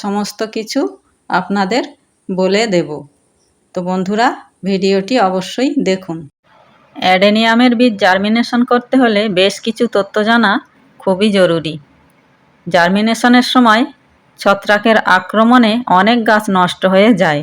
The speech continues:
কয়েক রকম নিয়মে জার্মিনেশন করা যায়, আমরা আস্তে আস্তে সব কিছুই জানার চেষ্টা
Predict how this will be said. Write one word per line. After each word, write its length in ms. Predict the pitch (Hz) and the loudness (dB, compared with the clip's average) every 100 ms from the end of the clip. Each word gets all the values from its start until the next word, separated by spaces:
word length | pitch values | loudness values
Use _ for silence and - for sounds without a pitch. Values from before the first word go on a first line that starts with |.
| 143 _ _ _ _ _ _ _ _ _ _ _ _ _ _ _ _ _ _ _ _ _ _ _ _ _ _ _ | -8 _ _ _ _ _ _ _ _ _ _ _ _ _ _ _ _ _ _ _ _ _ _ _ _ _ _ _
কয়েক 240 | 180 190 214 | 2 2 4
রকম 280 | 240 247 254 233 | 2 4 4 4
নিয়মে 280 | 220 214 240 | 4 4 4
জার্মিনেশন 640 | 226 202 202 202 202 233 240 | 4 4 2 0 0 0 2
করা 280 | 254 180 170 | 4 4 4
যায়, 240 | 160 151 147 - _ _ _ _ - - | 2 0 -2 -10 _ _ _ _ -12 -4
আমরা 200 | 185 202 220 | 0 2 2
আস্তে 220 | 196 - 214 | 0 0 0
আস্তে 280 | 220 - 262 370 | 0 0 0 0
সব 240 | - - 185 - | -6 -2 -2 -2
কিছুই 300 | 202 277 262 | -4 0 2
জানার 320 | 214 190 190 | 2 0 0
চেষ্টা 360 | - 175 - | -2 -4 -2